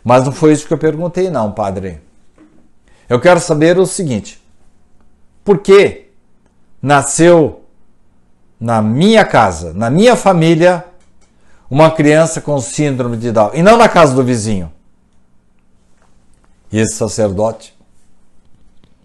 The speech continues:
passou a ter ma-, a minha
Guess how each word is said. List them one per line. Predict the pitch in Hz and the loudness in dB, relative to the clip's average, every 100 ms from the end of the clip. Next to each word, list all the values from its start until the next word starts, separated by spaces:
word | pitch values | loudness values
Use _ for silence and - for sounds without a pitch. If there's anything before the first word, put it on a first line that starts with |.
| _ _ _ _ _ _ _ _ _ _ - | _ _ _ _ _ _ _ _ _ _ -6
passou | - 135 - - 147 156 | 0 0 0 0 2 4
a | 123 | 2
ter | - 135 127 - _ _ _ | 2 0 0 -2 _ _ _
ma-, | 117 135 143 139 131 | -8 -2 -2 -2 -2
a | |
minha | 131 151 160 147 | -2 -2 -2 -4